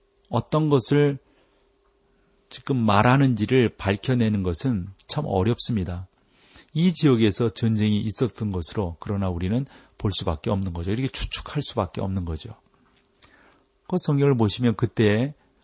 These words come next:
어미와 자식이 함께 부서졌도다." 이것은 아마도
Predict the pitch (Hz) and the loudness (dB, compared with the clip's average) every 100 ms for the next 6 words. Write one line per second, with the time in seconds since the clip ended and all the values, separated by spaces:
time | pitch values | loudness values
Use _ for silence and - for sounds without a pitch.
0 | _ 107 113 120 117 104 98 95 - 113 | _ 2 4 4 4 2 2 0 -2 -4
1 | 139 139 - 147 - 110 113 92 - - | -6 -6 -2 -2 -2 -2 -2 -2 -8 -10
2 | - - _ _ _ _ _ _ - _ | -10 -16 _ _ _ _ _ _ -20 _
3 | 123 127 151 - 165 - 117 113 110 113 | 0 4 4 4 -2 -2 -2 2 2 4
4 | 123 | 2